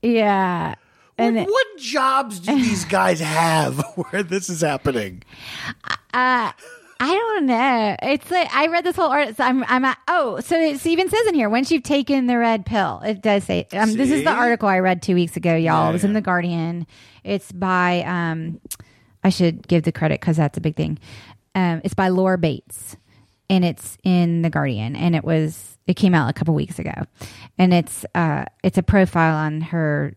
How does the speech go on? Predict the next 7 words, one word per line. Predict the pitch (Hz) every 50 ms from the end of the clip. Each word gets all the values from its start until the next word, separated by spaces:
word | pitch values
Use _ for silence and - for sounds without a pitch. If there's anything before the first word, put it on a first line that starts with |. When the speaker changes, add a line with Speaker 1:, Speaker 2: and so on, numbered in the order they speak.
| - -
Speaker 1:
discovery | - 170 - - 170 156 143 147 147
of | 143 139
this, | 143 139 - - - - - - - - -
of | 165 160 156
this | 156 147 147 - - - - - - -
group. | - 143 - - - - _ _ _ _ _ _ _ -
<laughs> | -